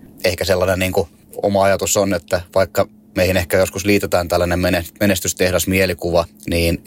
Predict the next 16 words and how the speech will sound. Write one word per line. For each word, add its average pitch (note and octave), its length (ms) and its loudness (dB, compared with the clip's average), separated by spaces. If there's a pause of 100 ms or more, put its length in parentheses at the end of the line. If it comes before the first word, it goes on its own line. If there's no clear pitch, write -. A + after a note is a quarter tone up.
mä E2+ 120 2
itse F#2+ 240 0
ainakin F2 220 -2
haluaisin F2 320 0
nähdä E2 180 0
siten, E2 320 0
että D#2+ 220 -2
me D#2+ 120 2
ei F2 380 0 (360)
useinkaan F#2+ 500 0
toimita F2+ 400 0
vain F2 200 2
läpikulkupaikkana E2+ 1040 0
tai, D#2 260 0
tai E2 140 0
varsinkaan F2+ 580 0